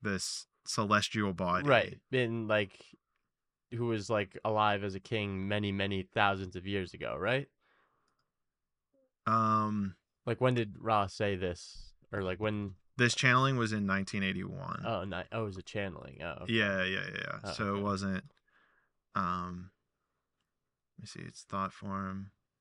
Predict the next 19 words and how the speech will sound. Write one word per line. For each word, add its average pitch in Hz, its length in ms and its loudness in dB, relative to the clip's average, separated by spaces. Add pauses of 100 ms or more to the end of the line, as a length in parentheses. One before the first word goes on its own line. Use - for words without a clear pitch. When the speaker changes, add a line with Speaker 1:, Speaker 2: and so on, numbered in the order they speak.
(1800)
Speaker 1:
So 110 260 2
the 104 80 0
question 113 440 2
is, 101 180 0
like, 95 180 -2
"Was 104 180 2
the 104 80 -2
pyramid 113 380 2
then 101 200 2
built 101 280 0
by 98 180 6
the 95 120 -2
mutual 101 400 0
action 98 400 4
of 92 120 -4
many 98 300 0
of 90 140 -2
your 90 100 -2
people?" 98 640 -6